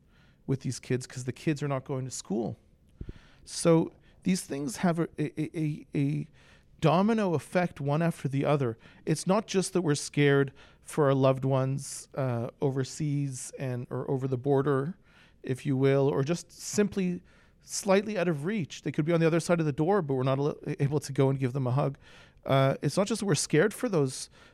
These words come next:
family members who may be in the high risk category. It's not just that we're scared for humanity,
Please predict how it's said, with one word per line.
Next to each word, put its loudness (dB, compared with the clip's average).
family 4
members 0
who -2
may 2
be 0
in 0
the -2
high -2
risk -4
category. -6
It's -2
not 2
just -4
that 4
we're 6
scared 0
for -6
humanity, 0